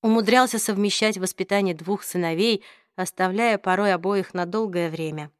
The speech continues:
Джейс вряд ли знал о Джонатане, зато Джонатан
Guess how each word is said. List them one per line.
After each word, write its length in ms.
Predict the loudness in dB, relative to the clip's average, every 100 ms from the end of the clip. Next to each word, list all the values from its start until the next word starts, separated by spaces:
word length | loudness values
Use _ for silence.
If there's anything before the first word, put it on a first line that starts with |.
| _ _ _ _ _ _ _ -8
Джейс 440 | 0 2 2 -2
вряд 320 | 0 2 2
ли 120 | -2 -4
знал 360 | -2 -2 -2
о 100 | -6
Джонатане, 840 | -6 -4 -4 -6 _ -8 -6 -10 -12 _ _ _ _ -10
зато 440 | -2 -2 0 -2
Джонатан 800 | 0 -2 -2 -2 _ 0 0 -2